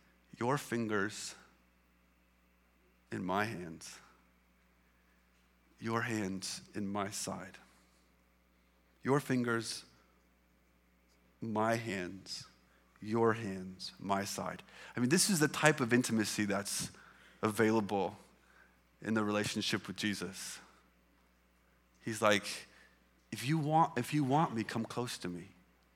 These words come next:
and I will give you my presence, which is the greatest treasure in all the universe." It may not give you riches. I may not give you times where, no, where, where there are no trials. Your life may not go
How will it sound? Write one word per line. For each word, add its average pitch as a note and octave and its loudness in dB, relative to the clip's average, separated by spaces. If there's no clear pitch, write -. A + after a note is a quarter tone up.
and G#2+ -6
I B2 -4
will C#3+ -2
give A#2 0
you G2 -4
my F#2+ -2
presence, - -2
which A2+ -4
is A2 -2
the A2+ 2
greatest A2+ 2
treasure F#2+ 0
in G#2+ -2
all G#2 2
the G2 -4
universe." G2 -6
It A2+ -2
may C3 4
not A#2 4
give B2 -2
you A2+ -2
riches. G#2 -2
I A2 -2
may B2 2
not A2 4
give A2+ 0
you A2+ 0
times A#2+ 6
where, A2 2
no, A2 0
where, A2 0
where G#2+ 2
there G#2+ 2
are - 0
no G#2+ 2
trials. G#2 4
Your A2+ 4
life B2+ 8
may B2+ 6
not C3 8
go G#2+ 4